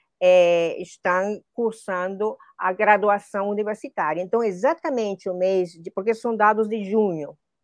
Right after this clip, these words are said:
né? Junho, julho. Exatamente no mês de maio, junho, é o mês de colação de grau, de formação, de formaturas. Esses jovens entrarão ao mercado de trabalho só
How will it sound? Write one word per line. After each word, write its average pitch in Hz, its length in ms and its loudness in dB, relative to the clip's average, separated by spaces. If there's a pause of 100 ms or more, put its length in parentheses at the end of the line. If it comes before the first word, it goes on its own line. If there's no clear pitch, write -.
né? 214 220 -8 (120)
Junho, 185 400 -6
julho. 156 380 -4 (240)
Exatamente 254 680 -2
no 214 100 -6
mês 208 180 2
de 196 80 -4
maio, 196 420 2
junho, 180 480 -2
é 226 120 2
o 226 60 0
mês 220 480 -2
de 214 400 -8 (320)
colação 226 460 -2
de 240 120 -6
grau, 190 380 4
de 165 120 -6
formação, 202 680 -4
de 156 80 -8
formaturas. 190 760 -6 (380)
Esses 233 560 8
jovens 185 540 0
entrarão 190 760 -2
ao 165 100 -8
mercado 165 540 -6
de 170 100 -8
trabalho 208 640 -4
só 240 480 -6